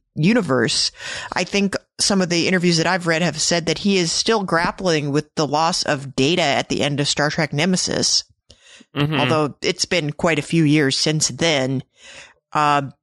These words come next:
Speaker 1: so I imagine there are other things that are going on with him. We also know that he lost his brother and nephew in a fire, and the destruction of Romulus is weighing heavily on his conscience.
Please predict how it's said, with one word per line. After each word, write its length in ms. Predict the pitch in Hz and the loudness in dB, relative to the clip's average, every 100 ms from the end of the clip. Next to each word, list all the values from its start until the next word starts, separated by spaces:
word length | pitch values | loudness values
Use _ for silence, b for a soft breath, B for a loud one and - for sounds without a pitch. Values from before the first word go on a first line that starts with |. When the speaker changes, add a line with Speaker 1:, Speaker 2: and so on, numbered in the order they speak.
| - | -4
Speaker 1:
so 120 | 170 | 0
I 100 | 147 | 0
imagine 420 | 143 160 156 151 | 0 0 0 0
there 180 | 151 147 | 2 2
are 100 | - | 2
other 220 | 170 160 | 0 0
things 300 | - 175 170 | 0 0 0
that 100 | - | 0
are 40 | |
going 260 | 139 156 147 | 0 0 2
on 180 | 156 165 | 0 0
with 140 | 147 | 0
him. 140 | 160 151 | 0 2
We 120 | 160 | 2
also 240 | 185 - | 2 0
know 260 | 170 165 165 | 0 2 2
that 180 | 147 127 | 0 -2
he 440 | - 190 175 170 | -2 0 2 2
lost 400 | 156 151 160 - | 2 2 2 -2
his 240 | 180 143 | -2 -2
brother 460 | 139 156 160 165 160 | -2 -2 0 2 2
and 180 | 135 143 | 0 0
nephew 420 | 165 175 160 156 | -2 -2 0 2
in 100 | 160 | 2
a 60 | 226 | -2
fire, 600 | - 165 151 135 190 - - B B B B B _ _ | -2 0 2 2 0 -2 -12 B B B B B _ _
and 500 | 151 143 131 135 131 - _ _ _ | -4 -2 -2 -2 -4 -8 _ _ _
the 400 | 165 139 165 151 | -14 -8 0 0
destruction 560 | 135 - - 202 202 196 | 0 -2 0 -2 -2 -2
of 160 | 160 147 | -2 2
Romulus 640 | 151 170 190 175 190 - | 2 4 2 2 0 0
is 100 | 175 | 0
weighing 240 | 180 175 | 0 0
heavily 400 | 175 175 185 180 | 0 0 2 2
on 120 | 170 | 2
his 120 | 185 170 | 2 0
conscience. 720 | - 170 175 180 180 - | 0 0 0 0 0 -2